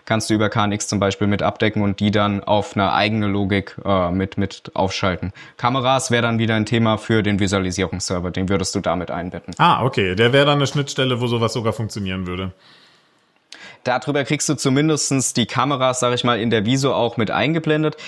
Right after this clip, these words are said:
Speaker 1: Inwiefern da jetzt konkret Alarme generiert werden können, das weiß ich jetzt beim jungen Server nicht genau, ob das funktioniert.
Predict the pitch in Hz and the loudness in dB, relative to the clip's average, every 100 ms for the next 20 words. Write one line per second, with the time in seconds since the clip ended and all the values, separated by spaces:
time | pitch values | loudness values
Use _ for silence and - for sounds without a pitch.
0 | - 113 113 139 156 156 135 123 123 117 | -6 0 2 2 2 0 0 0 0 0
1 | - 120 107 - 135 151 123 98 107 131 | -2 -2 -2 0 0 2 2 2 4 2
2 | 151 110 107 104 110 - 110 110 - 120 | 2 0 0 2 0 2 0 0 0 0
3 | 143 135 - - - 123 123 104 95 110 | 0 -6 -14 -18 -2 0 0 -2 2 2
4 | 135 135 120 120 - 110 107 117 135 131 | 2 -2 0 0 2 2 2 2 0 0
5 | 123 117 110 104 113 110 107 98 92 90 | 0 2 2 0 0 0 0 2 2 0
6 | 95 - 95 90 90 85 82 | -2 -2 -2 -2 -4 -4 -6